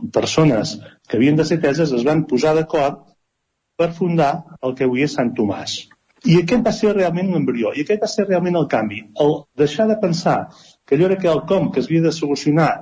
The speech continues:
dintre casa i prou, em sortir, compartir, i pensar que allò era quelcom que es podia solucionar, aquella situació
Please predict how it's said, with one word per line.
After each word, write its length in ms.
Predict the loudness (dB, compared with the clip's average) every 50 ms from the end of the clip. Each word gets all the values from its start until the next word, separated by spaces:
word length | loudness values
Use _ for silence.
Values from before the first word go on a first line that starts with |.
| 0 2
dintre 320 | 2 4 4 2 2 2
casa 380 | 2 2 0 0 0 0 -2 -2 -2 -4 -4
i 40 | -2 0
prou, 300 | 2 2 4 2 2 -2 -4 -10 -16 -20 _ _ _ _ _ 0 0
em 120 | 2 2
sortir, 480 | 0 0 0 0 0 0 2 2 2 2 2 0 0 0
compartir, 580 | 0 2 2 2 2 2 0 0 0 0 2 2 2 2 -2 -6 -10 _ _ _ _ _ _ _ -20 -20 -14 -4 -2 0
i 60 | 2
pensar 260 | 2 2 2 2 2
que 60 | 2 2
allò 140 | 2 2
era 80 | 2 2
quelcom 320 | 0 0 0 0 -2 -2 -2
que 100 | -2 -2
es 80 | -2 -2 -2
podia 300 | 0 2 4 4 2 2
solucionar, 640 | 0 -2 0 0 2 0 0 0 2 2 2 2 0 -2
aquella 340 | -2 0 2 2 2 2 0 -4 -10 -14
situació 640 | -6 -2 0 2 2 2 2 0 2 2 2 2